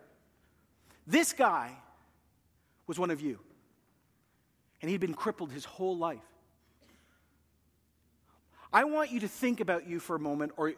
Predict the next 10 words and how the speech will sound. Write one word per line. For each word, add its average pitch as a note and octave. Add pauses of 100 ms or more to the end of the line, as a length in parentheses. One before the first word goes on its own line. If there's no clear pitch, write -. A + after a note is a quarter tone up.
(160)
we F#3+
know G3
a E3+
lot E3
of C#3
you C3+
standing. B2+ (1160)
Can A#3
you E4
imagine A3